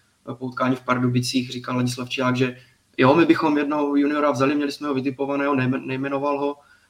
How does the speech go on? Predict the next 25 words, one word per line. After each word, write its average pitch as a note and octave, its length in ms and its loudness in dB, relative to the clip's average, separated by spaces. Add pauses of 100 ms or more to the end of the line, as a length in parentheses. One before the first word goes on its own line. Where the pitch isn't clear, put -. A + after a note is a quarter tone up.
ale C3+ 240 2
prostě B2+ 260 -4
zatím B2+ 180 0
si B2+ 100 -4
to C3 80 0
nezasloužil. A#2+ 600 0 (540)
Asi - 160 -4
nezasloužil B2+ 460 0
si B2+ 80 -8
to C3 120 0
jako C3 200 0
výkony B2+ 400 2
nebo B2+ 120 0
přístupem B2 560 0
v B2 100 -2
té, A#2+ 400 0 (320)
v - 60 -20
té C3 120 2
juniorce, B2 480 2
jo. B2 140 -10
Takže B2+ 160 -4
to, B2+ 160 -4 (100)
přesně - 260 -6
tohle, C#3 240 0 (680)
takhle C3+ 300 -2